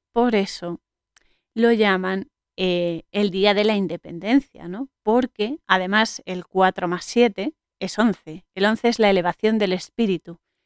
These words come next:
y de nuestra energía a lo más sagrado, es decir, al bien, al amor, a la luz,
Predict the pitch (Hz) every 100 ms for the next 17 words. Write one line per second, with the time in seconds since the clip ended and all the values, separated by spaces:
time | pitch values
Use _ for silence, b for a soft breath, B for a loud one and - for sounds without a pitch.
0 | _ - 240 196 208 233 240 247 226 226
1 | - 196 185 - 190 180 208 - 196 185
2 | 240 190 175 180 - 185 170 170 220 185
3 | 170 - _ 170 190 208 185 175 175 208
4 | 190